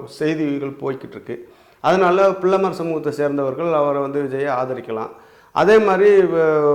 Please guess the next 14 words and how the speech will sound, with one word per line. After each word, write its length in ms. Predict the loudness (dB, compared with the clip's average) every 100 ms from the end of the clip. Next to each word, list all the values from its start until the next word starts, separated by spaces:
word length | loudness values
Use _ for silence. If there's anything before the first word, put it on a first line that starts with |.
| 2 0 -2
வ-, 360 | -2 -4 -4
இந்த 140 | -6 -4
தொடர்ச்சியா 420 | -2 0 2 2
வந்து 240 | 2 2
மீனவர் 420 | 0 2 4 2 0
மக்கள் 260 | -2 -4
சம்பந்தமா 720 | -4 -4 -4 -4 -4 -4 -4
நிறைய 360 | -2 -2 0 0
படங்கள் 360 | 0 0 0 0
எல்லாம் 320 | 0 0 -2
ஒரு 160 | -4
சில 200 | -6 -6
ரோல் 220 | -4 -4 -4
பண்றாரு. 460 | -6 -4 -4 -6